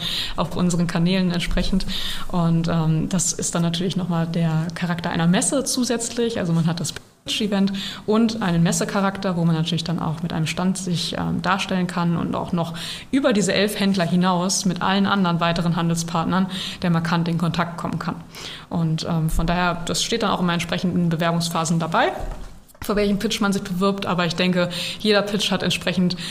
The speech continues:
sein Kennzeichen, äh, wo ich sag, „Okay, da muss ich unbedingt dabei sein“, denn im Endeffekt geht es mir als Startup drum,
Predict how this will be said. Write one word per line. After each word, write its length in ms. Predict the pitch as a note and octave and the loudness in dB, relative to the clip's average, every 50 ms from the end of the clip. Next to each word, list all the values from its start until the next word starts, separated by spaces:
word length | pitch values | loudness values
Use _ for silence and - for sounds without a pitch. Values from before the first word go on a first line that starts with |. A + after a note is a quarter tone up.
| - - - | -10 -10 -4
sein 420 | - - F#3 F#3+ G3 G3 G3 G3 | 0 2 2 4 4 2 0 0
Kennzeichen, 800 | - - G3+ G3+ G3 - - E3+ E3+ F3 E3+ E3+ G3 F#3+ G3 G3 F#3+ | -2 0 2 2 2 2 2 2 2 2 2 2 2 4 4 4 2
äh, 300 | F#3+ F#3+ F3 F3 E3+ E3+ | 2 0 0 0 0 0
wo 80 | F3 | 0
ich 120 | F3 E3+ - | 0 -2 -2
sag, 200 | - E3+ E3 E3+ | -2 -2 -2 -2
„Okay, 280 | D#3+ - - F#3 E3 E3 | -4 -2 -2 -2 -2 -2
da 220 | E3 F3 F3 F3 F#3 | -2 0 0 0 0
muss 240 | G3+ F#3+ F#3+ F#3+ | 0 0 0 0
ich 120 | G3+ F#3+ F#3+ | 0 0 2
unbedingt 340 | G#3 F#3+ F#3 F3+ F3+ F3 F#3 | 2 2 4 4 4 2 2
dabei 280 | E3+ F3+ F3+ F#3 F#3 | 2 0 2 2 2
sein“, 320 | F3 F3+ E3+ E3+ E3+ F3+ F3 | 2 0 0 2 2 2 2
denn 120 | E3+ E3+ | 0 0
im 100 | E3 - | 0 0
Endeffekt 440 | F3 F3 F3 E3+ - F3+ E3+ E3+ - | 0 0 -2 0 0 -2 -2 -2 -2
geht 160 | F#3+ E3+ F3 | -2 0 2
es 140 | E3+ - - | 2 2 2
mir 180 | F3 E3+ E3 | 2 2 2
als 160 | E3 E3 E3 - | 0 0 0 0
Startup 320 | - E3+ E3+ E3+ E3 E3 - | 0 0 2 2 0 0 0
drum, 200 | - E3 E3 | 2 2 2